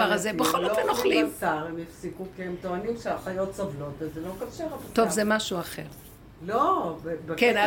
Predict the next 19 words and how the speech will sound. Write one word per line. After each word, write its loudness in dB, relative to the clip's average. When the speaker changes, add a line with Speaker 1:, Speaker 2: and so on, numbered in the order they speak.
Speaker 1:
של 4
Speaker 2:
השחיטה 4
Speaker 1:
שחיטה 6
Speaker 2:
כאילו 6
Speaker 1:
כשרה. 6
Speaker 2:
לא, 2
כן. -2
יש 2
הרבה 4
דברים, 4
לא 4
יודעת 4
מה. -4
אז 2
אני 2
פעם 2
שאלתי, 2
בשנת 0
שמיטה, 0